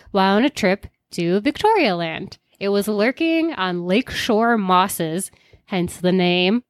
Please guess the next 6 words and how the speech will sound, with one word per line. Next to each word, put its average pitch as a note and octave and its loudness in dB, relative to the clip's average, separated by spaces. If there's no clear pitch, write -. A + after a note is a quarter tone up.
moss D#4 0
piglet, F3+ -2
within D#4+ 2
the D#4+ 4
crater C4 2
cirque, - -6